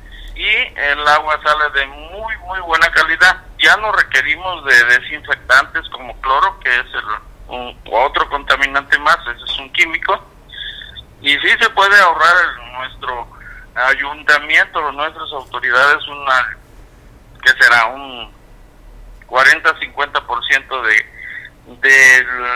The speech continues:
energía eléctrica. Obviamente, pues, van a tener un ahorro económico tremendo, pero sí, sí se puede solucionar, eh, muy eficazmente.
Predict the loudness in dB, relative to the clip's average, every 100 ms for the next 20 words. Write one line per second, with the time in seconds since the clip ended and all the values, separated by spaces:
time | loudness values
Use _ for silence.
0 | 0 0 0 0 0 0 4 4 6 2
1 | 2 -4 0 0 0 -6 -20 -20 _ -20
2 | _ _ 0 2 2 2 -2 -6 -6 -12
3 | -12 -14 -4 -2 -2 -4 -6 -6 0 2
4 | 2 0 -2 -2 -2 -6 -8 -4 0 0
5 | 0 -2 -4 -12 -14 -16 -6 -4 -2 -2
6 | -2 -2 -4 -4 0 2 6 6 6 2
7 | -10 -20 -20 _ -20 -16 -6 -2 -2 -2
8 | 2 2 4 4 2 -6 _ -20 -20 -20
9 | -20 _ -20 -2 2 4 4 2 -2 -6
10 | -14 -20 -20 -20 -20 -20 -20 -14 -4 -2
11 | 2 2 0 0 -2 -2 -4 -8